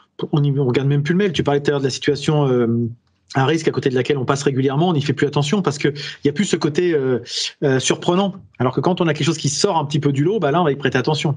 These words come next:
Donc, c'est, euh, cette approche-là que je voulais avoir, c'est, il y a une pondération, une priorisation et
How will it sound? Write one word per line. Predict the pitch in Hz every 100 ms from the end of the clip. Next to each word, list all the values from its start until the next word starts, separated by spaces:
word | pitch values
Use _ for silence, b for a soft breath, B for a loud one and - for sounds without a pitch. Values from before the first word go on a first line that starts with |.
| -
Donc, | 123 113
c'est, | 113 120
euh, | 110
cette | 107 120 120
approche-là | 135 127 160
que | 127
je |
voulais | 127
avoir, | 131 139
c'est, | 143
il | 135
y |
a |
une | 143 147
pondération, | 165 160 147 147 175 170
une | 143
priorisation | 147 147 143 135 135 - 175
et | 135